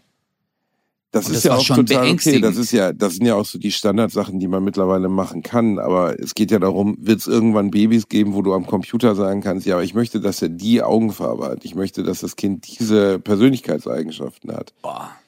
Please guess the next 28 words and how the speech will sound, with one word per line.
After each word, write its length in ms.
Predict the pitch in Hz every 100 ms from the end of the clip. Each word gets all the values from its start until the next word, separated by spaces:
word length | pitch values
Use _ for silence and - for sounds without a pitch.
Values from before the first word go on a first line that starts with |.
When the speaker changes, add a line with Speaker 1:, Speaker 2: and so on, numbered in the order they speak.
| _ _
Speaker 1:
Weil, 500 | 95 87 82 80 - -
ne, 240 | 104 123
also 240 | - 95
wenn, 260 | 90 92 -
wenn 160 | 101 98
wir 160 | 98
irgendwann 580 | 117 127 104 101 101 60
dabei 280 | 104 95 95
sind, 260 | 104 117
dass 180 | 104 90
Leute 360 | - 101 104 95
halt 240 | 90 87
sich 320 | - 95 - -
am 200 | 98 117
Computer 560 | 113 101 - 120 123
so 120 | 104 107
gesehen 400 | 104 87 95 -
ihr 200 | 95 80
Wunschbaby 720 | 113 131 - - 92 - 87
vorher 440 | - 107 95 90
aussuchen 480 | 64 - - 78 78
können, 280 | - 69 - _ _ _ _ -
dann 300 | 98 113 95
wird 160 | 98
es 160 | 98 -
halt 200 | 73 -
ethisch 380 | 82 98 95 82
schwierig. 600 | - 104 95 57 -